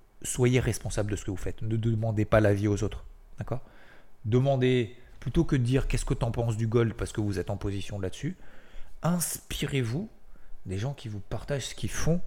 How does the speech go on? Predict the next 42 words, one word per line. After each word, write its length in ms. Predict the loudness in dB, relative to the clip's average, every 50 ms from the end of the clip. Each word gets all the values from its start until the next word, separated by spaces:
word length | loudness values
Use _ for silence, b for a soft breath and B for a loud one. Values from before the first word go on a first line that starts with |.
| 0 -2 -2 -2 -2 -2
sur 360 | 0 0 0 2 2 2 4 4
un 100 | 2 2
actif 360 | 0 0 -2 -4 -4 -2 0
en 60 | 0
particulier. 580 | 0 0 0 -2 -4 -8 -10 -10 -8 -4 -2 0 2 2
Ça, 240 | 2 2 2 2 2
c'est 160 | 2 2 2
intéressant. 520 | 2 2 2 0 0 0 0 -2 -2 -2 -2 -2 B B B B B B B B B B B B B B
Mais 120 | -2 2
ne 140 | 6 6 6
commencez 500 | 6 6 6 6 6 4 0 0 -2 -2
pas 180 | 0 2 2
à 40 | 4
aller 160 | 4 4 2
voir 260 | 2 2 2 2 4 4
les 160 | 2 2 2
uns 100 | 2 2
les 160 | 2 2 2
autres 140 | 2 2 2
parce 160 | 0 -4 -2
que, 220 | 0 -2 -2 -2 -4 -6
Samora, 440 | -2 -2 0 2 2 4 2 2
si 160 | 2 -2 -6 -6
tu 120 | -4 -2
me 40 | 2
poses 160 | 2 4 4
la 120 | 4 4
question, 360 | 4 2 -2 -2 0 0 0 2
je 80 | 2
pense 140 | 0 0 -2
que 100 | -2 -4
t'as 140 | -4 -2 -2
dû 100 | -2 -4
poser 260 | -2 -2 0 0 0
la 120 | 0 0
question 340 | -2 -4 -6 -4 -2 0 2
à 60 | 4
d'autres 240 | 4 4 4 2 -2
et 160 | -8 -12 -12 -6
probablement 640 | -2 0 4 4 6 6 4 4 4 2 0 0 -2 -8 -16 -16 -14
tu, 160 | -12 -8 -4 -2
tu 140 | 0 0